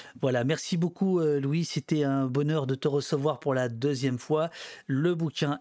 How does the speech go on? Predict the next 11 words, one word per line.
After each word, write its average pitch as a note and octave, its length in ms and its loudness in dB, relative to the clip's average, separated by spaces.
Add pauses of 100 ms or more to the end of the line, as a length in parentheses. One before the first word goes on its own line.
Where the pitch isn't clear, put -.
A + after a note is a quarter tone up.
est G#3+ 220 0
en E3 60 2
librairie, C3+ 680 0
L'abattu, C#3+ 800 0
l'État, C#3 460 0
la C3+ 160 0
police C3 480 -2
et E3 100 0
les C3+ 240 0
étrangers. C3 560 -2 (420)
Louis D#3+ 440 0